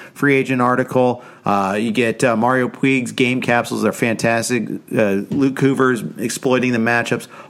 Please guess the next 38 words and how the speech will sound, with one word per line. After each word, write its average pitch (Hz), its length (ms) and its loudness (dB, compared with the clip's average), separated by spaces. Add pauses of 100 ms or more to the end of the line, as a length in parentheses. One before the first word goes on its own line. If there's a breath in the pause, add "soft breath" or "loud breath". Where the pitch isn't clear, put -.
(120)
All 180 220 4
sorts 139 300 0
of 113 80 -2
good 113 160 2
features. 110 440 0
In 123 120 0
addition 123 380 2
to 120 40 2
our 107 100 2
player 110 300 0
news, 113 280 0
if - 340 -20
you're - 80 -12
studying 110 280 -2
for 117 120 -2
that 101 180 -2
basketball 117 480 0
draft, 117 540 0 (120)
we - 60 -18
got 104 140 -2
all 123 340 0
our 120 140 0
N 131 240 -2
B 123 140 2
A 117 60 0
draft 117 300 0
kit 123 140 0
all 110 160 2
ready 117 180 0
for 110 220 0
you 107 40 4
there 107 160 2
too. 107 300 -2 (260 loud breath)
rotowire 147 460 2
dot 127 180 2
com 120 440 -2
slash 104 480 -4
pod. 117 400 0